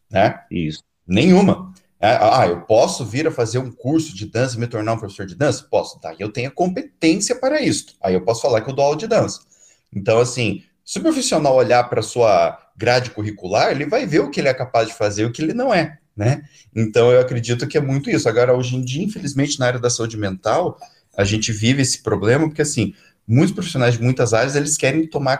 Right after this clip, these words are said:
Speaker 1: conta de coisas que muitas vezes eles não têm o preparo, né?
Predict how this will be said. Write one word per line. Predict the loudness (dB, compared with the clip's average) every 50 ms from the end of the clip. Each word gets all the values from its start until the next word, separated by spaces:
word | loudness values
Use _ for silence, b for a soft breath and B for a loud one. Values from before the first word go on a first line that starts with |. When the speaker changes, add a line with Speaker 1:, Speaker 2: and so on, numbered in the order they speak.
| -4 -4
Speaker 1:
conta | -2 0 0 2 2 0
de | 0 -2 -4
coisas | -6 -2 2 2 4 4 2 0 -2 -4
que | -2 -2
muitas | -2 0 2 2
vezes | 2 4 2
eles | 2 0 0
não | 0 0
têm | 0 -2
o | -2
preparo, | 0 -2 -2 -2 0 2 2 4 4 2 0 -4 _ _ _ _ _ -20 _ _ -12
né? | -6 -4 -4 -4